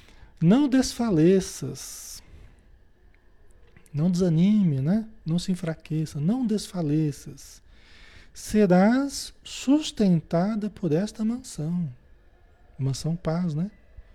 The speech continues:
Quer dizer, vai ter muita gente trabalhando por ela. Lógico que não é só, só o caso do, do Antônio Olímpio dela, né? Ele,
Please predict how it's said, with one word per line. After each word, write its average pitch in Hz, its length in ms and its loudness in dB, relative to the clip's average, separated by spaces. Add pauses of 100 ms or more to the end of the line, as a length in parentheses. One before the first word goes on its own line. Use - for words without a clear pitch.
(160)
Quer - 40 -18
dizer, 131 120 -2
vai 147 100 -2
ter 165 140 -2
muita 202 500 0
gente 180 260 -2
trabalhando 185 760 -2
por 160 240 0
ela. 139 440 -4 (960)
Lógico 202 400 0
que - 100 2
não 175 180 6
é 277 80 -2
só, 175 320 0
só 156 220 0
o 151 60 2
caso 147 400 -2
do, 170 360 0
do 131 140 0
Antônio 165 500 2
Olímpio 139 420 2
dela, 123 540 -2
né? 147 340 -4
Ele, 127 320 -8